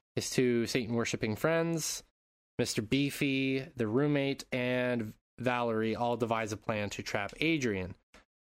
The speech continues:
Uh, they almost capture him, but he slips their grasp, and as he's about to kill Valerie by getting her hit by a train, uh, Lil Nicky saves her, and they both get killed.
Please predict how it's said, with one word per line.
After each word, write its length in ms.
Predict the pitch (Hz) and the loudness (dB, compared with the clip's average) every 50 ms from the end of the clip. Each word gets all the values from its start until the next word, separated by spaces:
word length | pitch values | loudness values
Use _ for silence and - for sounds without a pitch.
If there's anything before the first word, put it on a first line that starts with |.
| _ | _
Uh, 300 | - 101 98 95 95 95 | -4 -4 -2 -2 -2 -4
they 160 | 92 101 110 135 | -2 -4 -4 -2
almost 420 | 135 131 131 135 131 123 - - | -2 0 2 2 2 0 0 0
capture 600 | - 143 135 131 - - - 123 123 120 120 117 | 0 0 0 0 0 -2 0 0 2 0 0 0
him, 340 | 120 131 127 127 127 127 127 - _ _ _ _ _ _ _ _ _ - - | 0 0 0 0 0 -2 -4 -6 _ _ _ _ _ _ _ _ _ -8 -6
but 520 | 123 110 - 120 117 113 110 - - - - - | -2 0 2 2 2 0 -2 -4 -8 -12 -12 -12
he 280 | - - - 131 120 | -10 -4 -2 -2 0
slips 420 | 107 - - - 190 202 202 - - | 0 -2 0 0 0 0 0 0 0
their 160 | 196 175 160 | 2 2 2
grasp, 560 | 139 127 139 139 143 147 147 - - - - - | 2 0 0 2 2 0 -2 -4 -6 -10 -6 -4
and 160 | - 120 113 - | -2 -2 -2 -2
as 360 | 127 131 135 139 - - - | -2 -2 -2 -2 -2 -4 -2
he's 200 | - 143 127 120 | -2 -2 0 0
about 300 | 120 107 - 120 120 - - | 0 0 0 -2 -2 -4 -8
to 60 | 117 | -8
kill 320 | - - - 123 120 120 117 | -8 -2 0 0 2 2 2
Valerie 640 | 107 117 110 113 117 117 113 110 117 117 113 107 - - _ _ _ _ _ _ _ _ | 0 0 0 0 -2 0 0 0 0 0 0 -2 -4 -12 _ _ _ _ _ _ _ _
by 120 | _ 104 104 | _ -2 0
getting 240 | 92 117 110 101 104 | 0 -2 -2 -2 -2
her 200 | - - 110 98 | -2 -2 -2 0
hit 220 | 87 120 120 - | -2 -2 -2 0
by 160 | - 117 113 | -2 0 0
a 100 | 110 107 | -2 -2
train, 520 | 101 - - 151 139 139 139 143 143 139 - - _ _ _ _ _ _ _ _ _ _ _ - - | -4 -2 0 0 0 2 2 0 0 0 -2 -6 _ _ _ _ _ _ _ _ _ _ _ -6 -4
uh, 140 | 101 98 | -4 -2
Lil 220 | 98 101 110 110 107 | 0 0 2 2 2
Nicky 300 | 110 117 117 - 127 110 | 2 0 0 0 -2 0
saves 380 | - - 139 123 120 104 - | 2 2 0 0 0 -2 0
her, 280 | - 131 131 131 131 127 | 2 2 2 4 2 2
and 260 | 117 120 117 113 113 | 2 0 0 0 2
they 200 | 110 110 110 107 | 0 0 0 0
both 360 | 104 101 107 107 104 101 - | 0 0 0 0 0 0 -4
get 220 | - - 98 - _ | -6 -6 -6 -6 _
killed. 400 | - 156 143 117 95 87 - | 2 2 2 2 0 -4 -10